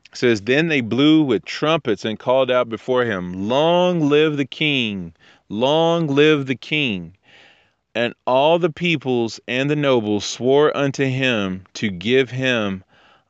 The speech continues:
Adoniah for a wife,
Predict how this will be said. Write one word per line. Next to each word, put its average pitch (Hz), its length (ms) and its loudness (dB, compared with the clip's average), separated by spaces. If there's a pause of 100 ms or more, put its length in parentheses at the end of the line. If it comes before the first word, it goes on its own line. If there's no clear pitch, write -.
(120)
Adoniah 107 1000 -2 (760)
for 117 640 4
a 107 140 2
wife, 101 580 -2